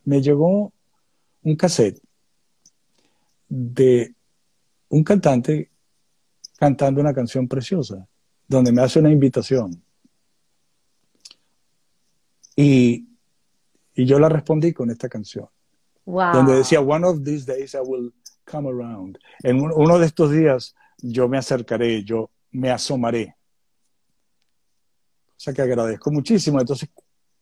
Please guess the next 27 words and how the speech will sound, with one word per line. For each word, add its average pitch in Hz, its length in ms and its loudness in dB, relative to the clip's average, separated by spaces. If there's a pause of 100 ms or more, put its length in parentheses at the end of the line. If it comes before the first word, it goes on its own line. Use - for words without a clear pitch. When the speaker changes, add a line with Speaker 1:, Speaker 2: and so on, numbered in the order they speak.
(480)
Speaker 1:
me, 143 600 0
o 139 100 -4
sea, 170 120 4
me 139 120 2
di 127 100 2
por 170 180 2
aludido, 151 460 2
¿no? 120 180 -4
O - 720 -14
sea, 139 280 0
que - 360 -12
es 131 60 -4
increíble 156 400 -2
que 131 120 -2
yo 135 180 -2
tenga 165 400 -2
algo 165 360 -4
que 104 140 -10
ver, 151 260 -2 (440)
de 117 100 -10
alguna 110 280 -8
u 156 40 -6
otra 160 140 -6
manera, 120 360 -6 (320)
aun 101 200 -12
cuando 135 240 -2
ínfimamente, 139 720 0